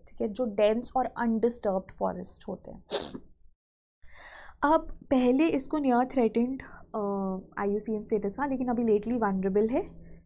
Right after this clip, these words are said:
ठीक है। So vulnerable, schedule one and appendix one, ठीक है। I hope this is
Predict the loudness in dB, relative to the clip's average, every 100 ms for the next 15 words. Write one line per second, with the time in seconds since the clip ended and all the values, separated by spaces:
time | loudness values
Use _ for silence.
0 | _ -8 -4 -4 -4 -2 -2 0 -2 -2
1 | -4 -4 -2 0 0 -2 -6 -8 -8 -8
2 | -8 -8 -8 -6 -8 -8 -10 -10 -10 -14
3 | -20 -20 _ _ _ _ -10 -6 -6 -8
4 | -20 -20 _ _ -2 0 0 -2 -4 -4
5 | -4